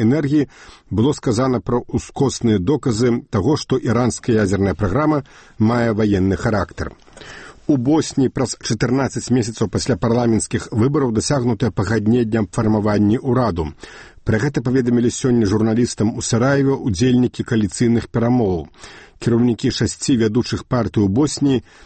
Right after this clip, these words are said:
дамовіліся таксама аб асноўных параметрах дзяржаўнага бюджэту, што дасць магчымасць пазбегнуць дэфолту.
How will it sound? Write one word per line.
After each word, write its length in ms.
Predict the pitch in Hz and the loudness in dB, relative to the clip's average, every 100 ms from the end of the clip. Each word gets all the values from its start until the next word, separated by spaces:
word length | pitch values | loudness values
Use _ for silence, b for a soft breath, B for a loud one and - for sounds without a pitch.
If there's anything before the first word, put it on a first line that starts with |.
| b - | b -4
дамовіліся 540 | 110 143 160 147 151 127 | 0 2 2 0 -2 -4
таксама 400 | 117 151 135 120 | -4 -2 0 -2
аб 80 | - | -4
асноўных 640 | 135 - 135 135 131 - - _ _ - | -4 0 0 2 0 -2 -10 _ _ -6
параметрах 580 | 131 127 127 113 120 - - | -2 0 0 0 -2 -4 -2
дзяржаўнага 600 | 90 110 110 117 110 107 | -2 0 0 0 2 0
бюджэту, 480 | 107 110 117 156 98 | 0 0 0 0 -2
што 180 | - 110 | -2 -2
дасць 340 | 113 107 - | 0 -2 -4
магчымасць 560 | 110 104 - 135 120 - | -2 -2 0 0 0 0
пазбегнуць 560 | 117 92 120 104 113 92 | -2 0 0 0 0 0
дэфолту. 540 | 120 - 123 85 82 | -2 0 0 0 -6